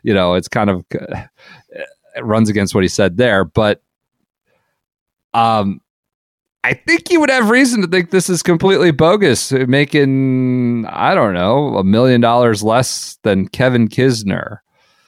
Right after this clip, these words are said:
Uh, I think he belongs in that Finau, Zalatoris, Xander Fitz zone.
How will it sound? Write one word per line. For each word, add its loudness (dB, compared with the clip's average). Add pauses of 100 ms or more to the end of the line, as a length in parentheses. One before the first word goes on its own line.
(320)
Uh, 0 (140)
I -2
think 0
he 0
belongs 2
in 2
that 2
Finau, 0
Zalatoris, 0
Xander 0
Fitz -4
zone. -6